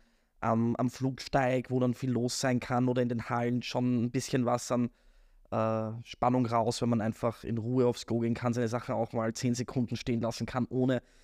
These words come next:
dass, ähm, gleich die Polizei dasteht und eine Bombe drin vermutet. Beziehungsweise, was natürlich auch für mich ein Riesenvorteil ist, ich bin, äh, passionierter Tabakgenießer,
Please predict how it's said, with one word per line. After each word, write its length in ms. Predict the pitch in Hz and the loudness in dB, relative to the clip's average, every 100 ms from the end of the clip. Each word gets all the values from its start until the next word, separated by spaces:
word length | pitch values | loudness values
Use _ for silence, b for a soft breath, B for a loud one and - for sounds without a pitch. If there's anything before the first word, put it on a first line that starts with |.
| b b _ | b b _
dass, 320 | 123 - - | 2 2 0
ähm, 200 | 120 123 | 0 2
gleich 200 | 123 127 | 2 0
die 80 | - | 0
Polizei 400 | 117 120 - 120 | -2 -2 0 0
dasteht 400 | 113 120 - 123 | 2 0 0 0
und 100 | 117 | 0
eine 120 | 113 | -2
Bombe 260 | 110 120 120 | 0 2 2
drin 180 | - 120 | 0 -2
vermutet. 520 | 127 120 117 120 113 b b b | 0 -2 -2 -2 -4 b b b
Beziehungsweise, 580 | - 127 139 123 131 127 | -6 0 0 4 4 4
was 140 | 123 131 | 2 0
natürlich 380 | 120 127 - | 0 0 0
auch 220 | 117 123 - | 2 2 0
für 120 | 127 | -2
mich 200 | 127 - | -2 -2
ein 80 | 117 | -2
Riesenvorteil 580 | 123 123 - 123 127 117 | -2 -2 0 2 2 2
ist, 180 | 117 | 0
ich 140 | 117 - | -2 -4
bin, 240 | 117 110 | -2 0
äh, 260 | 90 113 110 | 2 2 2
passionierter 840 | - 135 - 123 120 123 117 104 | -2 -4 0 2 2 2 0 0
Tabakgenießer, 920 | - 131 127 - 131 120 113 - 131 | -2 2 2 0 -2 0 0 0 -2